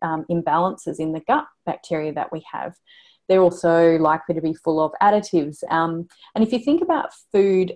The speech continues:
as information, so when we're eating whole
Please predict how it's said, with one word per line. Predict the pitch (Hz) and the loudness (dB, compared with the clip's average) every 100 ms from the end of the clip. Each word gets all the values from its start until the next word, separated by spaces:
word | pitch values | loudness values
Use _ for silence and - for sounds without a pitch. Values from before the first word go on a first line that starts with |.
| - | 0
as | 170 170 | 0 0
information, | 180 175 165 151 160 - 285 | -4 -4 -4 -4 -4 -2 -2
so | 339 170 | 0 -2
when | 170 170 | 0 -2
we're | 165 165 - | -2 -4 -2
eating | 233 240 277 | -2 0 -2
whole | 254 - 214 | -2 2 2